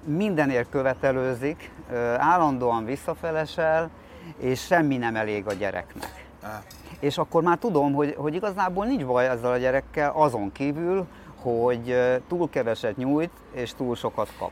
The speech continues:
Speaker 2: Lényegében akkor a szülővel van a gond.
Speaker 1: Ez így van.
Speaker 2: Tehát, hogy,
Speaker 1: Ez
Speaker 2: ö,
Speaker 1: így van.
Speaker 2: ilyenkor mi, mit tanácsolsz, vagy mi az, amit, amit elmondasz a, a szülőnek, hogy figyelj,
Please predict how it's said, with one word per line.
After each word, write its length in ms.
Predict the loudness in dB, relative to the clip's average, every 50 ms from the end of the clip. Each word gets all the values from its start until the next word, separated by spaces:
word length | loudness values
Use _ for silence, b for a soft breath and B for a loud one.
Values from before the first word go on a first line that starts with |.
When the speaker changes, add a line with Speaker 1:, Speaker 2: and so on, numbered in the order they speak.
| -4 -2
Speaker 2:
Lényegében 580 | 0 2 2 2 0 0 -2 -2 -2 -2 -4
akkor 220 | -4 -4 -2 -2 -2
a 40 |
szülővel 560 | 0 0 0 0 0 0 2 2 2 0 0 0
van 140 | 0 -2
a 60 | -4 -4
gond. 300 | -4 -4 -6 -6 -8 -12 -10 -8
Speaker 1:
Ez 160 | -8 -6 -6
így 220 | -6 -8 -10 -10
van. 120 | -14 -16 -16 -18 -20 -20 -20 -20 -20 -20 -20 B B B B B B B B
Speaker 2:
Tehát, 280 | 0 2 2 2 2 0
hogy, 200 | -4 -4 -2 -2
Speaker 1:
Ez 40 | -2
Speaker 2:
ö, 140 | 0 0 -2
Speaker 1:
így 80 | -4 -6
van. 100 | B B B -20 B B B -10
Speaker 2:
ilyenkor 600 | -4 -2 0 0 0 -2 -2 0 0 0 0 -2 -6 -10 -12 -10 -10 -10 -8 -8
mi, 220 | -6 -6 -6 -2 -2
mit 160 | -2 -2 0 0
tanácsolsz, 640 | 0 0 2 0 0 -2 -4 -4 -6 -6 -6 -4 -6
vagy 120 | -6 -2 0
mi 140 | 0 2 2
az, 200 | 2 0 2 2
amit, 300 | 2 0 0 -4 -6 -6
amit 240 | -4 -4 -4 -4 -2
elmondasz 720 | -2 0 0 0 0 0 -2 -2 -2 -2 -2 -2 -4 -4
a, 200 | -2 -4 -4 -4 -6
a 140 | -10 -8 -6
szülőnek, 420 | -6 -6 -4 -4 -4 -4 -6 -8
hogy 160 | -8 -10 -10
figyelj, 280 | -8 -4 -4 -4 -4 -4